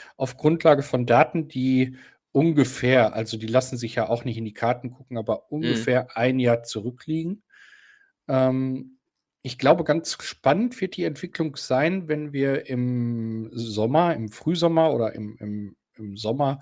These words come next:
Speaker 1: das
Speaker 2: Ja.
Speaker 1: weiß man noch nicht genau, da hat die Firma sich noch nicht in die Karten gucken lassen. Die Rede ist von Alphabet, also der Mutterkonzern von Google.
Speaker 2: Google, ja, richtig.
Speaker 1: Äh,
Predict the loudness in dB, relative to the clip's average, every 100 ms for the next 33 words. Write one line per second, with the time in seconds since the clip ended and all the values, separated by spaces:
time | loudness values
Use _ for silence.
0 | -14 -20 -14 0 4 4 2 0 0 -2
1 | -4 -2 2 4 4 2 2 0 -6 -4
2 | -2 -2 -4 -6 -8 -8 -8 -8 -8 -8
3 | 2 2 2 -12 _ -8 -6 -6 -6 -8
4 | -8 -6 -2 -2 -4 -10 -14 _ -20 -20
5 | -20 _ -6 -6 -2 -4 -2 -2 -2 -4
6 | -6 -4 -4 -6 _ -6 -4 2 2 2
7 | -2 -2 -4 -4 -8 -6 -4 2 2 2
8 | -4 -4 -4 -6 -6 -8 -14 -10 -8 0
9 | 4 4 4 2